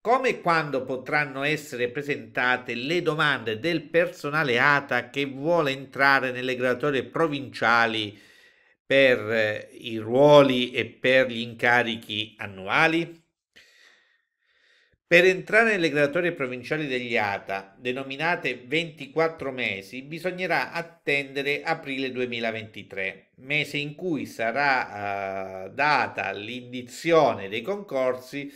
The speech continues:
per titoli per l'accesso ai ruoli provinciali relativi ai profili professionali dell'area A e B del personale ata.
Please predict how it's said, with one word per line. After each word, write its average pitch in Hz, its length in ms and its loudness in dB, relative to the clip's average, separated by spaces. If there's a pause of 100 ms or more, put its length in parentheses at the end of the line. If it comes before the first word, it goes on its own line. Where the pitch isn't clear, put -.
(320)
per 190 280 0
titoli 139 480 -6
per 165 180 -6
l'accesso 127 800 -4
ai 131 240 -2
ruoli 123 380 -2
provinciali 117 1000 -4
relativi 143 640 -6
ai 143 140 2
profili 127 840 -10
professionali 143 1000 -6 (460)
dell'area 156 880 2
A 156 500 -2
e 127 160 -6
B 160 480 -4
del 143 220 -4
personale 92 680 -8
ata. - 380 -20